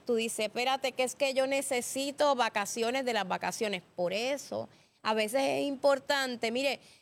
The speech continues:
pla-, siempre hay que planificar las vacaciones. Si usted trabaja por, por su cuenta, pues de igual manera.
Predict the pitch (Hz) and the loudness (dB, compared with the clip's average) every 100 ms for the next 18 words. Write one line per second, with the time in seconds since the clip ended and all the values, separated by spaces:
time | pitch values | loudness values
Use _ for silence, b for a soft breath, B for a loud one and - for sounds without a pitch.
0 | B - 277 254 - 294 269 247 156 123 | B 0 0 0 -4 -2 -2 0 -4 -6
1 | _ 220 233 277 262 226 208 185 196 185 | _ -2 0 2 2 0 -4 0 2 4
2 | 190 185 175 - 190 175 214 208 208 220 | 2 2 0 0 -2 -2 -4 -2 0 2
3 | 240 240 247 240 247 247 277 285 269 240 | 2 2 -2 0 0 2 2 4 4 2
4 | 247 285 294 - 220 226 226 214 208 247 | 0 2 0 2 2 4 4 4 4 4
5 | 285 233 370 269 | 2 2 2 0